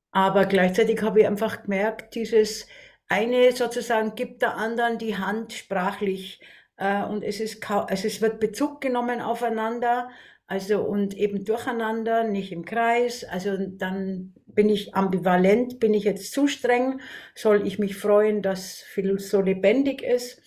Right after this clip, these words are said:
Oder soll ich mich ärgern? Also so für mich so die Frage. Also ich merke einfach, das ist so ein Kämpfen. Und da würde ich gern wissen, wie, was ist, was, was ist eine gute Verhaltensweise?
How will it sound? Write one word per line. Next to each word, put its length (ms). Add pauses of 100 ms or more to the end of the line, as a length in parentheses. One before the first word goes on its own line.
(540)
Oder 720
soll 220
ich 140
mich 200
ärgern? 520
Also 240
so 340
für 180
mich 260
so 120
die 120
Frage. 640 (1500)
Also 200
ich 140
merke 280
einfach, 240
das 160
ist 220
so 120
ein 160
Kämpfen. 600 (260)
Und 120
da 120
würde 160
ich 60
gern 240
wissen, 360
wie, 440
was 220
ist, 240
was, 260
was 200
ist 140
eine 120
gute 260
Verhaltensweise? 1080